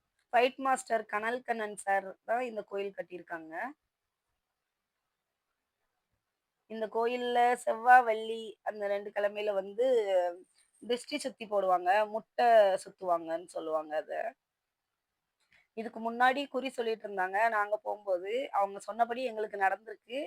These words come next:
இப்போ எப்படின்னு தெரியல. நாங்க ஆனா இப்பதான் வந்திருக்கோம் ரொம்ப நாள் கழிச்சு.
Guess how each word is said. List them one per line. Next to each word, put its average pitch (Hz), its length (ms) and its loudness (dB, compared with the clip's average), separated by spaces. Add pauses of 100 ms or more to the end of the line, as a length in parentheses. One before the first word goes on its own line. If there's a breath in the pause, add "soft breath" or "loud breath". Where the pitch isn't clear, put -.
(120)
இப்போ 277 340 -2 (580)
எப்படின்னு 214 440 -6
தெரியல. 214 340 2 (260)
நாங்க 202 260 -6
ஆனா 220 220 2
இப்பதான் 214 500 -6
வந்திருக்கோம் 214 420 -4
ரொம்ப 190 120 -8
நாள் 190 220 -2
கழிச்சு. - 380 -18